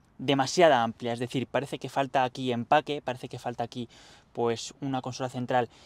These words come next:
que te haga sentir muy integrado y tenemos todo muy libre. A mí eso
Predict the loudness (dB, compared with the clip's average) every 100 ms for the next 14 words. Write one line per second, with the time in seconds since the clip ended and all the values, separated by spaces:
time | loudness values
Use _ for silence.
0 | -14 -6 -2 0 0 -4 -4 -4 -4 -4
1 | -2 -2 2 2 2 -4 -18 -20 -6 -4
2 | -2 -4 -6 -12 _ -20 -14 -6 -4 -2
3 | 0 0 2 0 0 -4 -8 _ _ _
4 | _ _ -20 -6 0 2 4 2